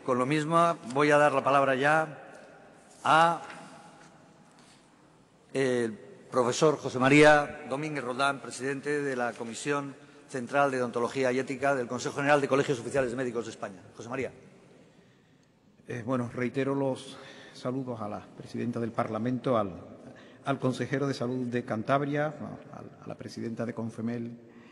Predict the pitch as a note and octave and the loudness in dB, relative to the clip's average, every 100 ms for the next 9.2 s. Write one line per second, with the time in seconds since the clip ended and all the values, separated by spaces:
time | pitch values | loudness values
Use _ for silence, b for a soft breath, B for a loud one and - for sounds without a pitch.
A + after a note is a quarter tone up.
0 | B B - - A#2 - G#2 - - - | B B -16 -10 -8 -10 -12 -20 -20 -20
1 | - A2 G#2+ G#2+ B2 A#2 A2+ A#2 A#2+ C3 | -12 -10 -6 -2 -2 -2 -2 -2 0 0
2 | C3 B2 A#2 B2+ A#2 A#2+ A2+ B2 A#2+ A2 | 0 -4 -2 -2 -4 -6 -8 -6 -8 -10
3 | - A#2 B2 A#2 G#2+ G#2 - C3 C3 C#3+ | -6 -4 -4 -6 -8 -10 -4 -2 -2 -4
4 | C3 A#2+ A#2 - G#2 F#2 F#2+ - A2 - | -4 -6 -10 -14 -14 -14 -14 -16 -18 -14
5 | - G2+ A#2 - - A2+ A2+ G#2+ G2+ B2+ | -10 -8 -8 -10 -10 -10 -8 -6 0 0
6 | B2+ C3+ C3 C3 - B B B B B | 2 -2 -2 -6 -10 B B B B B
7 | - A2 - B2+ C#3 C3 A#2+ B2+ B2 C3 | -6 -4 -2 0 0 -2 0 4 6 6
8 | C#3 D3 B2+ A2 B2 A#2+ A#2+ A#2 - B2+ | 4 0 -2 -4 -4 -4 -4 -6 -2 -4
9 | - - | -4 -12